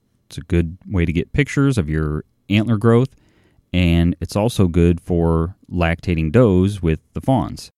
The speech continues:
So if you're interested in any of that, you want to try any of that product, there'll be a link to their Facebook page in our show notes, and that's the best way to get a hold of them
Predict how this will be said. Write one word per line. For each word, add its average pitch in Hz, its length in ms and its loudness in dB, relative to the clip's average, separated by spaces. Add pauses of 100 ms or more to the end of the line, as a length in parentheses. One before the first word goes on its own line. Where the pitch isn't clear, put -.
(400)
So - 160 -2
if 80 120 -4
you're - 160 -8
interested 139 500 0
in 120 100 2
any 117 220 2
of 107 60 0
that, 104 280 -2
you 95 140 -4
want 82 180 -2
to - 80 -14
try 95 160 0
any 101 140 2
of 98 80 0
that 92 180 -2
product, 98 380 -2
there'll 92 100 2
be 82 140 -2
a 76 80 0
link 87 400 0
to - 140 -4
their 82 180 0
Facebook 95 420 -2
page 110 320 -2
in 85 80 -2
our 80 120 -2
show 95 220 0
notes, 127 400 -2 (680)
and 80 520 2
that's - 220 -4
the - 60 -6
best 110 220 -2
way 104 80 0
to 95 80 0
get 92 100 2
a 87 40 2
hold 92 220 2
of 90 60 -2
them 90 380 0